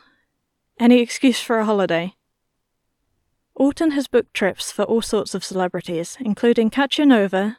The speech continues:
Tony Fry, and Kelna Nasetu. Apparently, he also once arranged a V I P holiday for someone claiming to be Zacchaeus Joubard,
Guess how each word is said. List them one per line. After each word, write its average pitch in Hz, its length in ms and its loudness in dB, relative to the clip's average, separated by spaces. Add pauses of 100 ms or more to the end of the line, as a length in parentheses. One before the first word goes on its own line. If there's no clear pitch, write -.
(100)
Tony 247 280 6
Fry, 180 420 -4 (100)
and 208 140 -2
Kelna 226 320 0
Nasetu. 196 580 -4 (1120)
Apparently, 269 540 0
he 262 160 2
also 285 260 0
once 254 280 0
arranged 233 400 0
a - 20 -8
V 240 160 2
I 226 120 2
P 226 180 0
holiday 208 440 0
for 208 120 -6
someone 226 360 2
claiming 196 380 -6
to - 120 -10
be 196 140 0
Zacchaeus 185 480 -4
Joubard, 175 600 -2